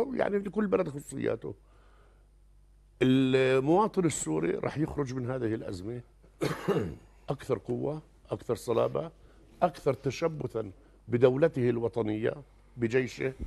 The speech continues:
بقيادته، بإيمانه المطلق والراسخ في أن سوريا يجب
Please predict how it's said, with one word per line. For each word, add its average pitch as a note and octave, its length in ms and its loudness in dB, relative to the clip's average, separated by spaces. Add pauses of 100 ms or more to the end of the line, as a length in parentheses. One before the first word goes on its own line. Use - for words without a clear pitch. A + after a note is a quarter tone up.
(280)
بقيادته، A2+ 720 0 (1160)
بإيمانه D3+ 640 4
المطلق C#3+ 560 0
والراسخ C#3 720 0 (880)
في C#3 300 0
أن D3 280 -2 (580)
سوريا C#3+ 500 2
يجب C#3 440 2